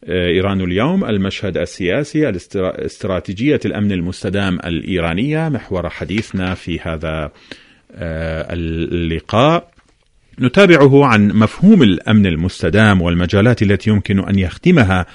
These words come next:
الأمن المستدام في مصالح الدول، وأيضا، آم، سياق، آه، استراتيجيات الدول لتعزيز الأمن المستدام،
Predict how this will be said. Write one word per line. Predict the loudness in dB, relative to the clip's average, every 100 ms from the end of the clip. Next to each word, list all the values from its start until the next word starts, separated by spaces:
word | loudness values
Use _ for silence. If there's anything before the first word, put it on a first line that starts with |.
| -20 -20 -10 -4
الأمن | -2 2 2
المستدام | 2 0 -2 -2 -2 0 2 0
في | 0
مصالح | 0 0 0 0 0
الدول، | -6 2 6 6 6 0 -14 -20 -20 -20 -6
وأيضا، | 2 4 6 4 4 2 4 4 6 6 6 4 0 _ _ _ _ -12
آم، | -6 -2 -2 -2 -2 -2 -2 -4 -4 -4 -6 -6 -4 -4
سياق، | 0 6 8 8 6 0 -6
آه، | 0 2 2 -2
استراتيجيات | -6 -2 2 2 0 -2 0 2 4 4 2 -2
الدول | -4 -2 0 2 4
لتعزيز | 2 0 -2 0 0
الأمن | 0 0 2 2
المستدام، | 2 2 0 -2 -4 0 4 4 2